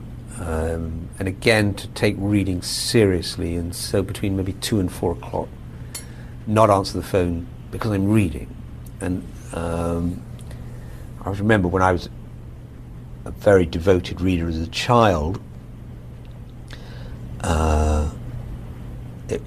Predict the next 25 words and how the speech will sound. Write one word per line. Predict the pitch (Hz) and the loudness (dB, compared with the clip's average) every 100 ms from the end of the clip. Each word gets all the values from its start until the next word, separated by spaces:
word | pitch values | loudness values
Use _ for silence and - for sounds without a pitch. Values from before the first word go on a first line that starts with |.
| - | -8
will | 92 87 90 | -4 -2 0
strike | - - 101 101 | 0 4 4 6
me | 98 | 2
even | 107 110 107 | 4 4 6
then | 113 80 | 6 6
at | 82 | 4
the | 92 | 4
age | 87 | 4
of | 80 82 | 2 0
nine | 92 101 95 85 69 69 73 | 2 4 4 4 0 -4 -4
that | 95 107 | -4 -4
if | |
you're | 107 98 | 0 2
reading | 110 95 | 4 2
a | |
book, | 92 110 - | 2 2 2
people | 117 113 | -2 -2
would | 110 | -2
assume | 104 - 110 | 0 0 0
you | 107 | 2
were | 104 | 0
therefore | 104 101 98 | 0 -2 -2
doing | 101 98 | 0 0
nothing, | 104 95 - 64 - - - - - - - - - - - - 78 | -2 -4 -6 -10 -10 -12 -14 -14 -12 -12 -12 -12 -12 -10 -10 -6 -2
um, | 78 78 76 | 0 0 0